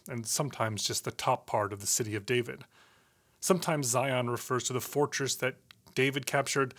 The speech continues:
Sometimes it refers to what we call today the Temple Mount, where the Dome of the Rock is located, and where, next episode, King Solomon will build his temple. Today, Mount Zion is located about a third of a mile further up the road, where,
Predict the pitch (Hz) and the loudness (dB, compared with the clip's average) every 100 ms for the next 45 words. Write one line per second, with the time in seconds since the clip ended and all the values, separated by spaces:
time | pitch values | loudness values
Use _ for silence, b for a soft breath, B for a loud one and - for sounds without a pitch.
0 | B B B B _ - - 185 196 180 | B B B B _ -4 0 2 2 2
1 | 160 151 156 151 - 131 143 143 139 127 | 0 -2 0 0 -2 -2 0 0 -2 -2
2 | 147 131 127 131 127 110 - 143 147 143 | 0 0 2 0 0 -2 -6 -4 -2 -2
3 | 135 139 - - 117 98 113 113 113 110 | -2 -2 -8 -10 -8 -4 -2 -2 -4 -2
4 | 110 117 - 117 117 120 - 120 120 117 | 2 2 0 -4 -2 -2 0 0 0 -2
5 | - _ - 107 113 113 107 - 123 107 | -12 _ -14 -4 2 2 0 -6 -8 -4
6 | - 110 - 117 107 - - - 117 - | -4 -4 -2 -2 -4 -10 -14 -8 -6 -4
7 | - 113 117 117 117 110 104 123 123 - | -2 0 0 -2 -4 -6 -4 -4 -4 -8
8 | - - 123 131 - b b b b b | -4 -2 0 -2 -2 b b b b b
9 | _ _ _ _ - B B - 175 180 | _ _ _ _ -10 B B 2 6 6
10 | 156 143 175 170 117 107 107 107 107 127 | 4 4 2 2 2 2 0 -6 -6 -2
11 | 113 - 117 113 113 110 101 - 139 120 | -2 0 -2 0 0 -2 -2 0 0 0
12 | 120 117 117 107 - 135 120 113 107 113 | -2 -2 -2 -4 -2 0 0 -2 -4 -4
13 | 110 123 123 - _ - 107 101 | -4 -6 -10 -18 _ -4 -2 -2